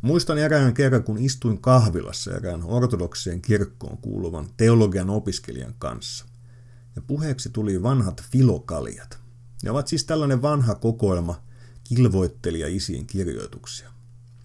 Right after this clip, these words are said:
Totesin, että itsekin olen niitä koittanut käydä läpi ja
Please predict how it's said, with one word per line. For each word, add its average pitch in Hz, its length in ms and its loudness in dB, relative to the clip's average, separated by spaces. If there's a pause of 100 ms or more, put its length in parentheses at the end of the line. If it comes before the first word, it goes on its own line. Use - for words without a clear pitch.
(380)
Totesin, 160 440 0
että 151 160 -2
itsekin 139 420 -2
olen 113 140 4
niitä 117 240 4
koittanut 120 580 0
käydä 98 340 2
läpi 101 360 2
ja 71 120 -6